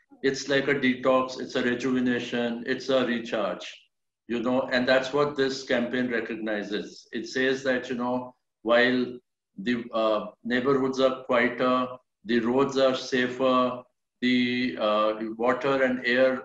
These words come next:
uh, are cleaner, you know, we are ensuring that, uh, you can stay at home, uh, productively, you can stay at home happily.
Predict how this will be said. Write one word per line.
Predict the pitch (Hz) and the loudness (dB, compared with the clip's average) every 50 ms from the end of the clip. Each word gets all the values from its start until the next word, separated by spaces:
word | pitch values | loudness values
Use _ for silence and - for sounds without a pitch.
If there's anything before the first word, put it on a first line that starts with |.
| - - 113 | -6 -2 0
uh, | 107 107 107 - | 2 2 2 0
are | - 117 113 - | 0 -2 -4 -4
cleaner, | - 135 131 135 131 131 131 131 127 127 127 - - _ _ _ _ _ _ _ _ - | -4 -2 -2 0 0 2 2 2 0 0 -4 -6 -12 _ _ _ _ _ _ _ _ -6
you | 117 123 | -4 -2
know, | 127 135 131 120 117 - | 0 0 -2 -2 -4 -2
we | 123 135 135 147 151 - | -2 0 2 2 2 4
are | 120 123 123 127 | 2 2 4 2
ensuring | 131 127 127 - - 131 123 120 127 131 131 131 127 127 | 0 0 -2 -2 -2 -2 -2 0 0 0 0 0 0 -2
that, | 127 120 117 117 117 117 - - | 0 2 2 2 2 0 -6 -6
uh, | - 113 110 110 110 110 110 107 104 - | -2 0 2 2 2 0 0 -2 -6 -6
you | 117 127 127 131 135 - - - - _ _ _ | -2 0 0 0 0 0 -2 -8 -14 _ _ _
can | - 127 127 127 | -4 -2 0 0
stay | 127 - - 139 131 131 | -2 -2 0 2 2 2
at | 135 135 135 - | 2 0 -2 -6
home, | - 120 120 123 123 123 123 123 - _ _ _ _ _ _ _ - | -6 -4 -2 -2 -2 -4 -4 -8 -10 _ _ _ _ _ _ _ -8
uh, | - 110 110 | -6 -6 -4
productively, | - 131 131 131 131 131 - - 147 139 127 127 135 135 135 135 - _ _ _ _ _ - | -2 0 2 2 2 0 0 -4 -2 -2 -2 -2 -2 -4 -4 -6 -8 _ _ _ _ _ -8
you | 117 123 117 | -6 -4 -2
can | 123 139 135 131 | -2 -2 -2 -4
stay | 127 - - 131 127 127 131 | -4 -2 0 0 2 4 2
at | 131 127 - | 2 0 -4
home | 123 123 127 127 123 | -4 -2 0 0 -2
happily. | 123 113 110 110 - 135 131 127 131 131 131 131 131 - | 0 -2 -2 -2 0 -2 -2 0 0 0 -2 -2 -4 -8